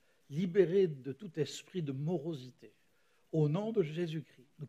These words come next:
confessons que la joie du Seigneur sera encore notre force,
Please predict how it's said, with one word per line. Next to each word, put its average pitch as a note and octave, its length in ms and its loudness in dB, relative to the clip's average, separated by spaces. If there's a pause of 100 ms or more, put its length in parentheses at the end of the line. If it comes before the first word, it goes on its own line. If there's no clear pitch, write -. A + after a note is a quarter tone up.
confessons F3 580 -8
que - 120 -14
la A#2 120 -10
joie C3 340 -4
du C#3+ 120 -10
Seigneur A#2+ 460 -16 (460)
sera B2+ 300 -8
encore E3 340 -2
notre C3+ 260 -10
force, - 540 -12